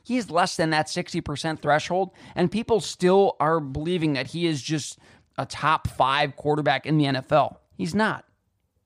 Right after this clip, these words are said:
He's not. As I stated earlier, he's just not. He is average to above average and has the potential to be great, but rarely hits that potential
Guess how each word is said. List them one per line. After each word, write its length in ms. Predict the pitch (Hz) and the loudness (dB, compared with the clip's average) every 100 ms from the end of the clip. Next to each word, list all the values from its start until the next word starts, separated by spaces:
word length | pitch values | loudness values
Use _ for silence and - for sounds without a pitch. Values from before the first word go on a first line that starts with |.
| _ | _
He's 220 | - 175 160 | -6 -2 2
not. 240 | 165 131 | 0 0
As 180 | 131 156 | 0 2
I 100 | 170 | 2
stated 480 | 165 175 175 185 170 - - _ - | 0 0 2 0 -2 -12 -20 _ -2
earlier, 580 | 185 196 165 139 147 147 _ _ _ | 4 4 4 2 2 -2 _ _ _
he's 180 | 196 190 | -8 -6
just 240 | 214 185 | -4 0
not. 320 | 196 170 117 _ _ _ _ _ _ _ _ | 0 0 -2 _ _ _ _ _ _ _ _
He 240 | - 180 196 | -10 0 0
is 160 | 185 - | 0 0
average 640 | 147 156 190 196 170 - _ _ | 0 2 0 -4 -8 -16 _ _
to 160 | - 247 | -8 -6
above 340 | 214 226 220 | -2 0 2
average 580 | 165 139 127 139 139 - _ _ _ _ | 2 2 2 -4 -6 -14 _ _ _ _
and 320 | 143 156 165 160 | -4 0 0 -2
has 420 | 139 180 208 165 | 0 2 2 2
the 100 | 185 | -2
potential 720 | - 151 - 226 240 202 170 | -2 -4 -2 -2 0 -2 -2
to 160 | 175 151 | -4 -4
be 120 | 151 | -4
great, 440 | 135 190 165 - _ - - | 0 2 2 -2 _ -20 -4
but 100 | 170 | -2
rarely 640 | 147 151 180 196 180 175 160 | -2 0 2 2 0 -2 -4
hits 300 | 190 190 - | -4 -6 -4
that 360 | 147 143 - | -4 -4 -6
potential 720 | 143 - 180 185 - 143 131 | -8 -6 -4 -4 -2 -2 -2